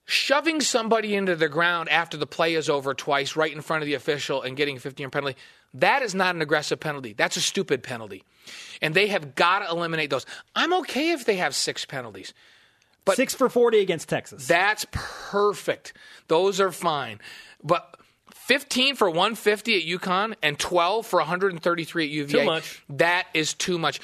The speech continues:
Speaker 1: When you have triple-digit penalties, um, th-, three of your four games, it's an area of concern, no matter what somebody
Speaker 3: <laughs>
Speaker 1: says.
Speaker 3: You shouldn't have more penalty yards than Jamal ha-, Williams has rush yards.
Speaker 1: Right, no. Oh, man. That's a, that's a great point.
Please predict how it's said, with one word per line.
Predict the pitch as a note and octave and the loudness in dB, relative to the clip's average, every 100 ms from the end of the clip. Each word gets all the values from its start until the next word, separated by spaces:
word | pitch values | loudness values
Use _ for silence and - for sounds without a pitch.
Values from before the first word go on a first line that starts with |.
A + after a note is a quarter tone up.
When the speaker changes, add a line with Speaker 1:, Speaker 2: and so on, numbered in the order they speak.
| - - | -10 -2
Speaker 1:
When | D#3 E3 | 0 0
you | B3 | 0
have | A3+ E3+ | 0 0
triple-digit | - A3 A#3 D4+ G#3+ A3+ G3 F#3+ | -2 0 0 0 0 0 0 -2
penalties, | F#3+ E3+ D#3 D3 D3 - - - - - | 0 0 0 -2 -2 -6 -12 -20 -20 -2
um, | D#3+ D#3 D#3 _ _ | 0 0 -4 _ _
th-, | - - - | -20 -20 -10
three | F3+ G#3+ A3+ | -2 2 2
of | |
your | F#3+ F3+ | 2 0
four | - E3+ E3 | 2 0 2
games, | D3+ C3+ C3+ - - - _ | 0 -2 -6 -10 -14 -20 _
it's | E3 E3 E3 | 0 2 2
an | |
area | D#3 D#3+ D3+ C#3+ | 2 2 0 -2
of | C3 | -2
concern, | C#3+ - B2 A2 | -4 -2 -4 -4
no | C3 | 0
matter | D3 D3+ | 2 2
what | D3 C#3 | 0 -2
somebody | - C3+ C3 | -2 -2 -4
Speaker 3:
<laughs> | B2 | -2
Speaker 1:
says. | C#3 | -2
Speaker 3:
You | G#3+ | -2
shouldn't | - B3+ B3+ | 0 -2 0
have | A#3+ | 0
more | A3+ D#3+ | 0 0
penalty | F3+ G3 E3+ D#3 | 0 -2 0 0
yards | C#3+ E3 - | 0 -2 -4
than | C#3+ B2+ | -4 -2
Jamal | B2 C3 C3+ | -2 -2 -2
ha-, | C3 A#2 - - | -4 -6 -8 -8
Williams | B2+ B2 A#2 | -6 -4 -6
has | G2+ | -6
rush | G2+ - | -6 -8
yards. | D#2+ C3 | -10 -4
Speaker 1:
Right, | C#3 C3+ | -2 -2
no. | C#3 A#2+ G2+ - | -2 -2 -4 0
Oh, | F3+ D#3 | 2 2
man. | B2+ C#3 F3+ C#3+ E4+ | -2 0 0 0 -2
That's | - E3 | 0 0
a, | D3 | 2
that's | D#3+ F#3 F3 | 2 2 0
a | |
great | D#3 D#3 | 0 0
point. | - C3+ | -2 -6